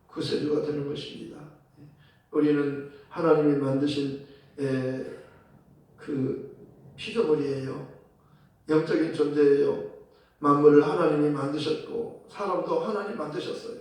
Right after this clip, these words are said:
그런데 사람은 하나님의 형상과 그 모양대로 만드셨다고 말씀하신 거예요. 그 하나님이, 예, 우리가 우리 형상을 따라 우리라고 말씀하잖아요.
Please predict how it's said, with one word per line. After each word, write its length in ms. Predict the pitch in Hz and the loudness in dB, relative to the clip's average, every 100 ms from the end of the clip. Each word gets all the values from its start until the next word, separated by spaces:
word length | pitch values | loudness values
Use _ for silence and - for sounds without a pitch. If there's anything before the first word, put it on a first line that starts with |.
| - | -14
그런데 380 | - 156 147 143 | -6 -2 0 0
사람은 600 | 139 - - 175 185 - - - - | 0 -2 -2 -4 -6 -8 -14 -20 -12
하나님의 400 | 151 151 143 143 | -2 2 2 2
형상과 760 | 165 175 151 143 143 143 - - - - | 0 -2 -2 0 0 0 -2 -10 -8 4
그 160 | 143 135 | 6 8
모양대로 580 | 131 147 151 160 170 156 | 12 12 12 6 4 2
만드셨다고 640 | 147 151 156 151 156 151 | 0 0 -2 -2 -2 -4
말씀하신 520 | 135 - - - 160 | -6 -8 -12 -14 -16
거예요. 140 | 160 156 151 _ _ _ _ _ _ _ _ _ - | -18 -20 -20 _ _ _ _ _ _ _ _ _ 2
그 340 | 156 156 156 | 6 8 6
하나님이, 680 | 151 202 190 185 214 180 - - - _ _ - | 2 -2 -2 0 0 -2 -6 -14 -20 _ _ -18
예, 240 | 117 131 - _ _ | -16 -16 -20 _ _
우리가 320 | 151 156 156 151 | 0 4 8 8
우리 200 | 151 151 | 6 2
형상을 460 | - - 156 151 | 0 0 2 2
따라 440 | 151 147 139 - - | 2 0 -2 -4 -6
우리라고 420 | 185 214 190 175 | 0 2 2 0
말씀하잖아요. 600 | 156 147 156 143 127 - | 0 -2 -4 -6 -6 -10